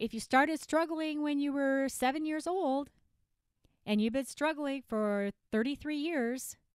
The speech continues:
which would mean, what's the math on that? Thirty-three plus seven, that would mean you're forty. And you've just been doing this all alone all this time. Does it kinda make sense that maybe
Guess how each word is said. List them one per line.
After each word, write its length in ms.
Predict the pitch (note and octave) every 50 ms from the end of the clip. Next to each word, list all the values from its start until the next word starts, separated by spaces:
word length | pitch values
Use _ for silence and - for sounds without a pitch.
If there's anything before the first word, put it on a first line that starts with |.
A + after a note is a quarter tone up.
| _ _ _ _ _ _ _ _ _ _ _ _ _ _ _ -
which 260 | G#3+ A3 G#3 - -
would 140 | G#3+ G3 F3+
mean, 640 | G#3 G#3 G3 F#3 F#3 F3+ F3+ F3+ F3 F3 E3+ F3 - - F4+ _ _ _ _ _ -
what's 220 | G3+ A3 - -
the 60 | - C#4+
math 280 | C#4+ B3 A3 G#3+ -
on 200 | G#3+ G3 G3+ G3
that? 300 | F#3+ F#3 G3 B3 C4 - _ _ _ _ _ _ _ _ _ _ _ _ _ _ _ _ _ _ _ _ -
Thirty-three 540 | F3 G3 G#3+ A#3 - - A#3 B3 B3 B3 - -
plus 240 | A3+ A3+ G#3+ G#3
seven, 440 | - - A3 A3+ A#3 B3+ B3+ C4 C4
that 140 | A3+ G#3 G3
would 100 | G#3+ G3
mean 180 | G#3 G#3 G3+ F#3+
you're 100 | F3+ F3+
forty. 460 | - G#3 A3 A#3+ C#4 E4 E4+ F4+ _ _ _ _ _ _ _ _ _ _ _ _ _ _ _ _ _ _ -
And 180 | - A#3 G#3+ A3+
you've 180 | B3 C4+ -
just 260 | - C#4 C4+ - - A3+
been 480 | B3 B3+ B3+ B3+ B3+ B3+ B3+ B3 - - - _ - - - _ _ _ _ - _ _ _ _ _ _ _ _ - F3+
doing 260 | - A3 C4 D4 C#4+
this 160 | C#4+ C#4+ -
all 260 | - - C4 C#4 D#4 D#4
alone 520 | C#4+ C4+ D#4 F#4 F4 C4+ C4+ C#4 D4 C#4+ - - -
all 160 | G#3 A3+ B3
this 180 | B3 C#4+ - -
time. 520 | - - D#4 G#4 G4+ C4 A3 A3 B3 B3+ - - _ _ _ _ _ _ _ _ _ _ _ _ _ _ _ _ _ _ _ _ _ -
Does 200 | - A#3+ B3 A#3+
it 140 | C#4 B3 -
kinda 300 | - A3+ A#3 A#3 B3+ D#4
make 180 | D#4 D#4 E4 -
sense 380 | - - A#3 G#3+ A3+ A#3 -
that 180 | - B3 - -
maybe 680 | G#3+ G#3 G3+ G3 F#3+ G#3+ A3 A3+ A#3 A#3 A#3 A#3+ -